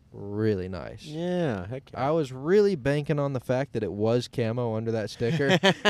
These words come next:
Speaker 2: <laughs>
Speaker 1: and not just, uh, like,
Speaker 2: Just
Speaker 1: black or something.
Speaker 2: Yeah.
Speaker 1: But it, it was indeed camo under that sticker, so it looks really good. And then what I'm gonna do is keep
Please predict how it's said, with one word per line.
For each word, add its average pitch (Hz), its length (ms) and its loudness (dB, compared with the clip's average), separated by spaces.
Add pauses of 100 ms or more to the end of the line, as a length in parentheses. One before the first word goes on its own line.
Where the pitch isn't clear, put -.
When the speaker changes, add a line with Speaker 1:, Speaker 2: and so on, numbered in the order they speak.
(140)
Speaker 2:
<laughs> 175 640 0
Speaker 1:
and 120 260 -2
not 120 300 0
just, 123 420 0
uh, 107 420 0
like, 110 140 0
Speaker 2:
Just 104 140 -8
Speaker 1:
black 113 400 0
or 120 80 -2
something. 120 460 -4
Speaker 2:
Yeah. 64 340 -4 (140)
Speaker 1:
But 113 360 -2 (220)
it, 117 200 -2 (180)
it 120 140 0
was 104 260 -4
indeed 98 460 -12
camo 90 360 -12
under 92 200 -10
that 87 180 -8
sticker, 101 360 -14
so 98 360 -10
it 120 120 4
looks 110 240 0
really 98 260 -6
good. 101 300 -6
And 117 180 -6
then 113 120 -4
what 110 120 -4
I'm 110 100 -8
gonna 107 160 -8
do 107 240 -4
is 101 160 -4
keep 113 340 -8